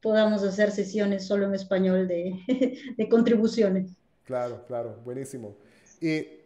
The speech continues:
Speaker 2: nos falta Eduardo. Eduardo, eh, trabaja con OpenShift y OpenShift y, y Red Hat es, yo creo que tal vez, confírmame esto, Car-, eh, Eduardo, si, si,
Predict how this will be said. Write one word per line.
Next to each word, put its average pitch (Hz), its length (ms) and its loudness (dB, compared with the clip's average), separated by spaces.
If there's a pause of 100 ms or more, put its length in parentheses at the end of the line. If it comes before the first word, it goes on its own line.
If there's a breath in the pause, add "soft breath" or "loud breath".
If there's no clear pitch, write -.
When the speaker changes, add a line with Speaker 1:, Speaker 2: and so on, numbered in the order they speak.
(120)
Speaker 2:
nos 143 220 -4
falta 156 280 0
Eduardo. 143 480 -2
Eduardo, 180 760 -2
eh, 131 260 -6 (300)
trabaja 147 260 -2
con 165 140 -6
OpenShift 131 840 -10
y 131 280 -8
OpenShift 165 640 -6
y, 135 80 -12
y 127 200 -14
Red 139 300 -6
Hat 160 180 -4 (320)
es, 131 240 -10 (100)
yo 165 120 -10
creo 160 200 -8
que - 120 -16
tal 127 160 -12
vez, 151 340 -12 (460)
confírmame 151 480 -4
esto, 117 260 -8
Car-, 107 320 -8
eh, 117 140 -8
Eduardo, 143 360 -6
si, - 400 -12
si, 135 380 -14